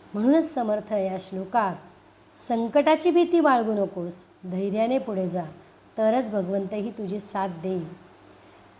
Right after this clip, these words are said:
असंच सांगतात. आता धैर्याची उदाहरणं देताना अनेकांची उदाहरणं देता येतात.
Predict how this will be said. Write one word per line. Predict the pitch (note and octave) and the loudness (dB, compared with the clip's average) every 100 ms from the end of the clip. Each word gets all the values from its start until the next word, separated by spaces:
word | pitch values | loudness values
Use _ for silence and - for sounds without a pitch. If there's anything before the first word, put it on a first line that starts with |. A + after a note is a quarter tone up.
| - | -10
असंच | G#3 - A#3+ - - - - - - - | -6 -2 -4 -4 -20 -20 -20 -20 -6 -2
सांगतात. | F#3+ D#3 - - - - - - - - - | 0 -2 -8 -16 -20 -20 -20 -20 -20 -20 -16
आता | F#3+ C4+ G#3+ F3+ F3+ | -2 2 2 0 -4
धैर्याची | G3+ A3+ B3 D4 D#4+ | 0 4 6 6 4
उदाहरणं | D4+ B3 A#3+ A#3 | 2 2 2 0
देताना | A3 G#3+ G#3+ G#3+ G3+ - _ | -2 -4 -4 -6 -10 -16 _
अनेकांची | A3+ A#3+ B3+ B3 A3 A3 D#4 | -6 -4 -4 -2 -4 0 0
उदाहरणं | C#4 A3 G#3+ | 2 2 2
देता | F#3+ F#3 F3+ | 0 -2 -8
येतात. | D#3 E3+ | -10 -14